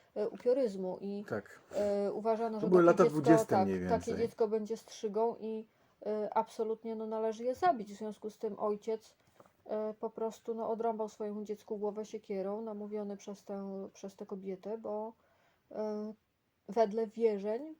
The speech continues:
Speaker 1: tej społeczności i wierzeń dość powszechnych, mm, takie dziecko będzie właśnie strzygą, będzie upiorem. No właśnie, on tutaj bardzo fajnie zaczyna od nazwy, od, od tego, że właściwie wampir to jest mit kulturowy,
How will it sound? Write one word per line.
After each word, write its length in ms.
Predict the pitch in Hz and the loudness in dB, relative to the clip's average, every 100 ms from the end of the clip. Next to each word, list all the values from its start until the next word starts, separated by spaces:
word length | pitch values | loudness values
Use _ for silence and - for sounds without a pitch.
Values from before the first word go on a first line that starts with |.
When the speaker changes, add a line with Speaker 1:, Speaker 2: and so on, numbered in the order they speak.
| _ | _
Speaker 1:
tej 140 | 240 | -8
społeczności 1040 | 240 - 226 226 - 214 202 - - 262 339 _ _ _ _ | -6 -4 -2 -2 -6 -10 -10 -14 -14 -12 -14 _ _ _ _
i 400 | - 233 240 214 | -12 -10 -8 0
wierzeń 280 | 233 226 220 | 2 2 0
dość 160 | 226 - | -4 -4
powszechnych, 760 | 226 - 208 190 233 320 - _ _ _ _ _ _ _ | -8 -6 -8 -8 -8 -8 -10 _ _ _ _ _ _ _
mm, 320 | - 226 226 | -12 -8 -8
takie 280 | 226 240 254 | -8 -8 -6
dziecko 320 | 233 240 - 233 | -6 -4 -2 -2
będzie 240 | 240 240 | -2 -6
właśnie 240 | 240 247 | -8 -12
strzygą, 380 | 254 - 311 214 | -16 -8 -2 -2
będzie 220 | 202 208 | -2 -2
upiorem. 360 | 226 277 233 196 | -2 2 2 2
No 80 | 214 | -4
właśnie, 240 | 226 226 | -4 -6
on 60 | 208 | -8
tutaj 180 | - 214 | -6 -4
bardzo 360 | 220 220 220 - _ | -2 -2 -4 -8 _
fajnie 260 | - 233 226 | -4 -2 -2
zaczyna 360 | 220 214 226 - | -6 -8 -8 -6
od 180 | 202 | -6
nazwy, 500 | 208 220 196 190 170 - | -6 -4 -6 -8 -12 -8
od, 280 | 190 - _ _ _ _ | -10 -10 _ _ _ _
od 240 | - 214 - | -2 -2 -2
tego, 360 | 233 214 226 226 | -6 -2 -2 -2
że 400 | 208 214 214 214 | -4 -4 -4 -6
właściwie 520 | 196 208 - - 269 202 | -8 -8 -10 -8 -4 -4
wampir 500 | 170 226 269 269 269 | 0 0 -2 -10 -10
to 160 | - 233 | -6 -4
jest 280 | 240 233 233 | -4 -6 -14
mit 160 | 233 | -14
kulturowy, 600 | - 240 - 240 214 - | -12 -12 -8 -6 -6 -8